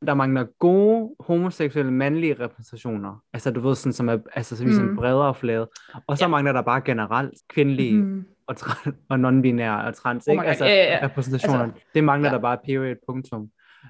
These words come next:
Speaker 2: Hvis vi
Speaker 1: Øh.
Speaker 2: åbner den der kasse, der hedder, også hedder, altså, køn og sådan noget, så er der jo, der mangler jo vildt meget.
Speaker 1: Helt vildt,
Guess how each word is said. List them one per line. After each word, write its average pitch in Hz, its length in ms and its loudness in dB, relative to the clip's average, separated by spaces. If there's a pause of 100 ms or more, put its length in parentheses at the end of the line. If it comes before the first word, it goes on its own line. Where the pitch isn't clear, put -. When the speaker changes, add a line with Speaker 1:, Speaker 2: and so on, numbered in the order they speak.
(140)
Speaker 2:
Hvis 113 160 2
vi 110 60 0
Speaker 1:
Øh. 226 140 4
Speaker 2:
åbner 240 240 2
den 208 200 0
der 185 100 4
kasse, 196 420 0
der 180 80 0
hedder, 165 360 0 (220)
også 196 320 2
hedder, 170 160 4 (160)
altså, 180 180 -6 (200)
køn 233 440 0 (100)
og - 240 -4
sådan 180 100 -6
noget, 180 340 -2 (120)
så 196 140 -2
er 180 120 4
der - 100 -2
jo, - 140 -8 (400)
der 190 120 2
mangler 113 220 -6
jo 196 160 -8
vildt 233 260 -6
meget. 67 320 -14 (260)
Speaker 1:
Helt 120 240 0
vildt, 101 220 -12